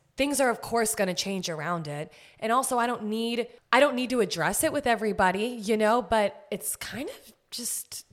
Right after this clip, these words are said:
inadvertently gonna happen. So I was saying that I think that people kind of actually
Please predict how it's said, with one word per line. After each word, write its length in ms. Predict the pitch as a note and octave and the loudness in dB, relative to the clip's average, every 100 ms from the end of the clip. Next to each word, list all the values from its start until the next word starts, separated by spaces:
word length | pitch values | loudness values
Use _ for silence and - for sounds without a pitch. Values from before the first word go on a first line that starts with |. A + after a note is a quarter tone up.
| _ _ _ | _ _ _
inadvertently 640 | G#3 A3+ F#3+ F3+ G3+ G3 F3+ | -6 -6 -6 -8 -10 -10 -10
gonna 180 | E3+ | -10
happen. 560 | D3 E3 F#3+ - - F#3 _ - | -10 -14 -14 -16 -16 -20 _ -4
So 400 | - C4+ B3+ - - - | 6 8 8 4 -6 4
I 160 | G#3+ C#4+ | 6 6
was 140 | D4 | 4
saying 480 | - G#3+ F#3+ F3+ F3+ - | 2 0 0 -2 -8 -6
that 140 | G3 F#3+ | -4 -2
I 120 | G#3+ | -2
think 180 | A3+ G#3 | -4 -4
that 160 | F3 | -6
people 300 | - F#3+ F#3+ | -8 -8 -8
kind 220 | F3 F3+ E3+ | -4 -4 -4
of 60 | |
actually 480 | E3+ E3 F3+ D#3+ | -4 -6 -6 -8